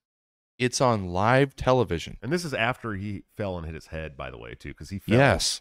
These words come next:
Speaker 2: after this, uh, that first incident. He had a fall
Speaker 1: Oh, he did.
Speaker 2: and, and hit his head, and it got a concussion.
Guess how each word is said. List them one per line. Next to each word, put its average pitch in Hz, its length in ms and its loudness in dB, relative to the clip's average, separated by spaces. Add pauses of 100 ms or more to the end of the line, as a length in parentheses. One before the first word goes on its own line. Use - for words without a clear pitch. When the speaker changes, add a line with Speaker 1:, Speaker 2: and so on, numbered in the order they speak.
(160)
Speaker 2:
after 110 380 2
this, 92 320 -8 (240)
uh, 82 240 -2
that 76 200 -8
first 95 420 -4
incident. 76 360 -12
He 87 100 -10
had 90 160 -2
a 64 60 -8
fall 87 640 -4 (240)
Speaker 1:
Oh, 107 140 8
he 101 80 6
did. 101 380 6
Speaker 2:
and, 85 160 -6 (120)
and 82 180 -6
hit 95 180 -4
his 82 120 -6
head, 87 520 -4
and 85 120 -8
it 80 100 -12
got 90 120 -2
a 85 40 -10
concussion. - 640 -4